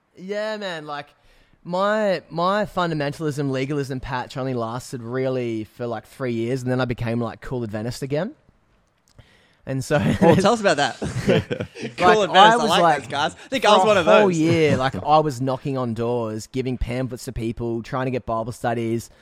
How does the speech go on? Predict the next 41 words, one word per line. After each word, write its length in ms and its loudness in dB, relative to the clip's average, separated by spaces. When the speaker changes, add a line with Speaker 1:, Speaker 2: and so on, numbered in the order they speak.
Speaker 1:
living 280 2
in 120 2
Melbourne 280 4
as 100 0
a 40 -10
Bible 320 -2
worker, 340 -2
living 300 0
in 80 0
America, 640 0
studying 360 0
at 60 -4
David 280 -2
Ashrick's 380 -8
school 400 0
in 400 -2
Detroit 420 -2
at 80 -2
the 60 -20
time. 520 -4
And 460 -6
I 160 -4
was, 340 -4
like, 280 -6
fully 320 -2
on 80 0
this 160 -6
train, 600 -4
but 140 0
I 60 0
think 580 -8
I 100 -2
began 360 -2
to 60 -8
see 300 -4
more 320 -4
and 120 -6
more 420 -4
that 340 -8
yeah, 240 2
there, 160 0